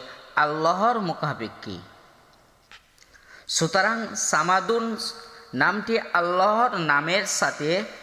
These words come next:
মিলিত করে একসঙ্গে পড়বেন, অর্থাৎ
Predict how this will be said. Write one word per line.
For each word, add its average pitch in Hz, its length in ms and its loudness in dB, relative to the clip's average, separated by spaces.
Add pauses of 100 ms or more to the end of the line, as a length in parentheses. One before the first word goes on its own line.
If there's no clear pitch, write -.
(160)
মিলিত 175 440 -2
করে 170 320 2
একসঙ্গে 139 760 0 (120)
পড়বেন, 117 480 0 (400)
অর্থাৎ 160 840 0